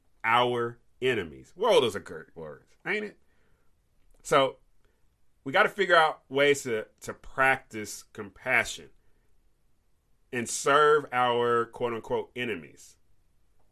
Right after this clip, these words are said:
Why? Because we're members of the same household, this curious place called America. Like, we need each other.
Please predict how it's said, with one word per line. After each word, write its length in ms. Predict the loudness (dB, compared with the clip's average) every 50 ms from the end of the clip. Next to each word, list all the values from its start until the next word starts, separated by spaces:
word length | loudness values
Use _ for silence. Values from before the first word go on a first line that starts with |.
| _ _ _ _ _
Why? 360 | -6 -2 0 2 2 2 2
Because 360 | 0 -4 -6 -6 -6 -6 -6 -6
we're 140 | -10 -10
members 560 | -10 -10 -8 -6 -6 -6 -6 -6 -10 -10 -8 -8
of 180 | -8 -8 -8
the 100 | -10 -12
same 340 | -12 -10 -10 -8 -8 -8 -8
household, 600 | -8 -6 -6 -6 -6 -6 -4 -4 -4 -4 -6 -10 _ _ _ _ _ _ _
this 160 | -20 -20 -18
curious 520 | -18 -10 -2 0 2 2 2 2 0 -2 -6
place 420 | _ -4 -2 0 0 -2 -4 -8
called 580 | -14 -8 -2 2 2 4 4 2 0 -2 -4 -8 _ -20 -20 _ _ -20 _ _ _ _ -14
America. 540 | -8 -2 0 2 2 2 0 -2 -8 -16 -20 -20 -20 -20 -20 _ _ _ _ _ _ _ _ _ _ _ -2
Like, 360 | 0 0 0 0 -4 -8 -16 _ _ _ _ _ _ _ _ _ _ _ _ _ -20 -20 -20 _ _
we 200 | -10 -8 -6 -4
need 200 | -2 0 0 0
each 180 | 0 0 0 0
other. 300 | 0 0 0 -2 -6